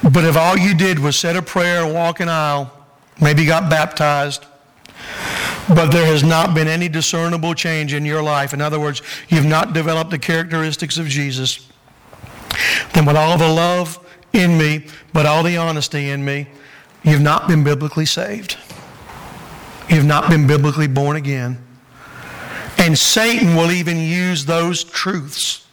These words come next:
to blind you. Satan will even say, "Oh, well, all you gotta do is,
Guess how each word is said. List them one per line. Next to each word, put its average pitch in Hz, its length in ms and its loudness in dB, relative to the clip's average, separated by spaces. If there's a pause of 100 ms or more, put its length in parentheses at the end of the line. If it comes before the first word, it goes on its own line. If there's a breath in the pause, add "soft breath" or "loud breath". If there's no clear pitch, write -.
(1300 loud breath)
to 180 100 4
blind 151 460 4
you. 147 120 0 (360 loud breath)
Satan 202 420 2
will 175 140 4
even 165 180 2
say, 160 220 -2
"Oh, 180 160 2
well, 220 200 0 (160)
all 190 140 0
you 226 80 -2
gotta 240 160 0
do 254 200 0
is, 220 100 -6